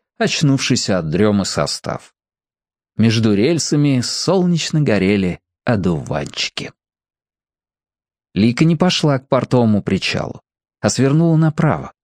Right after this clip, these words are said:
вдоль рельсов. Пахло теплой ржавчиной и речным песком. Справа от путей подымались откосы,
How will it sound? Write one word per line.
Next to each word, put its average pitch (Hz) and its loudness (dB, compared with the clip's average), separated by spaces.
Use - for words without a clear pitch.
вдоль 123 2
рельсов. - -4
Пахло 113 2
теплой 107 0
ржавчиной 107 0
и 143 4
речным 113 0
песком. - -6
Справа 147 0
от 135 -4
путей 139 0
подымались 123 2
откосы, - -2